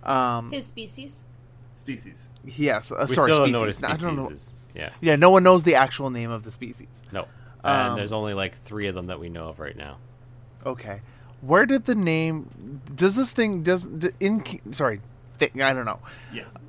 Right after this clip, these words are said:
Speaker 1: In,
Speaker 3: In the
Speaker 1: I'm
Speaker 3: show.
Speaker 1: gonna,
Speaker 4: Just
Speaker 1: in
Speaker 4: watch
Speaker 1: the
Speaker 4: the
Speaker 1: show.
Speaker 4: show. It sounds like you just need to watch the show. Go watch it. Go get Disney Plus.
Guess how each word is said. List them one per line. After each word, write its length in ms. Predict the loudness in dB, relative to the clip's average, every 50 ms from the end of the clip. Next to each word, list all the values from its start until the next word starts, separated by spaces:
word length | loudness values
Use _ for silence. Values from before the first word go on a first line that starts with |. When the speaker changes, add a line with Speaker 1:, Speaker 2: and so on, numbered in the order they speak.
| -20 -20 -6 2
Speaker 1:
In, 300 | 2 4 4 2 -2 -6 -12 -20 -20 -20 -20 -20 -20 -20 -20 -20 -20 -20 -20 -14 -12
Speaker 3:
In 120 | -8 -4
the 60 | 0 0
Speaker 1:
I'm 80 | 2 2
Speaker 3:
show. 60 | 2
Speaker 1:
gonna, 180 | 2 2 0 -4 -10 -20 -16 -8 -2
Speaker 4:
Just 180 | 0 2 6
Speaker 1:
in 60 | 8
Speaker 4:
watch 240 | 10 10 10 8 6
Speaker 1:
the 80 | 6 6
Speaker 4:
the 40 | 6
Speaker 1:
show. 120 | 8 8
Speaker 4:
show. 220 | 8 8 8 6
It 120 | 4 4 4
sounds 200 | 6 6 6 6
like 100 | 4 2
you 80 | 2 0
just 140 | -2 0 0
need 100 | 0 0
to 60 | 2
watch 340 | 4 6 4 4 4 2 -6
the 80 | -8 -8
show. 380 | -6 -4 -4 -4 -4 -4 -6 -10 -16 -20 -20 -20 -20 -20 -20 -20 -20 -20 -20 -20 -20 -8 -2
Go 100 | 0 2
watch 300 | 6 6 6 6 4 2
it. 100 | -8 -8 -10 -12 -6
Go 140 | -2 0 0
get 180 | 2 2 0 2
Disney 280 | 0 -2 -2 -2 -6
Plus. 420 | -4 -2 -2 -2 -2 -2 -8 -12